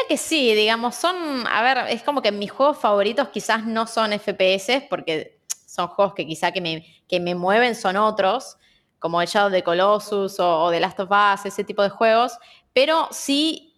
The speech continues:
eh, los F P S les dedico mucho tiempo porque, bueno, entre el multijugador y le metes un montón de horas son lo que más me, lo que más me apasiona, digamos.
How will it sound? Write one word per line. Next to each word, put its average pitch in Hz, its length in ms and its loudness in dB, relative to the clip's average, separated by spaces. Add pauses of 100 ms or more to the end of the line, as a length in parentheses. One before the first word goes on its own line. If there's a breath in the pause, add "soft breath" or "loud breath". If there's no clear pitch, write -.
(120)
eh, 202 340 0
los 202 120 -2
F 226 220 0
P 269 80 0
S 320 140 -2
les 285 100 4
dedico 233 260 2
mucho 254 280 0
tiempo 269 340 0
porque, 214 220 0
bueno, 208 360 2
entre 202 300 -2
el 202 60 0
multijugador 214 840 2
y 185 100 0
le 175 120 -2
metes 180 300 -4
un 233 60 -6
montón 208 280 -2
de 208 100 4
horas 262 260 2
son 196 140 -6
lo 190 80 0
que 185 80 -4
más 190 160 -4
me, 175 340 -2
lo 147 120 -2
que 151 40 -6
más 170 120 -6
me 196 80 0
apasiona, 156 540 -2
digamos. - 520 -8